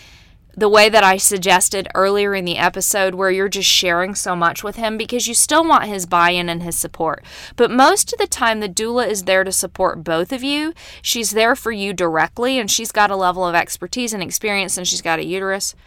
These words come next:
or she had a uterus, even if she's <laughs> had a hysterectomy. Um, you know, she's just got something that he doesn't have.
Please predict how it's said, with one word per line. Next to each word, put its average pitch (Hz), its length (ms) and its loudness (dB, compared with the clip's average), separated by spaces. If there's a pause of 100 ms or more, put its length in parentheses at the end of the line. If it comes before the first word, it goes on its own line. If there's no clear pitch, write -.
(200)
or 196 140 -2
she 180 180 -2
had 180 240 0
a 214 40 0
uterus, 214 440 -4
even 185 200 -4
if 196 80 -6
she's 196 160 -6
<laughs> - 20 -8
had 202 160 -6
a - 20 -14
hysterectomy. 190 680 -2 (380)
Um, 208 340 4 (320)
you 269 100 6
know, 262 120 6
she's 294 220 0
just 302 200 0
got 196 240 4
something 226 380 -2
that 180 140 -4
he 208 180 -8
doesn't 185 340 2
have. 180 720 -2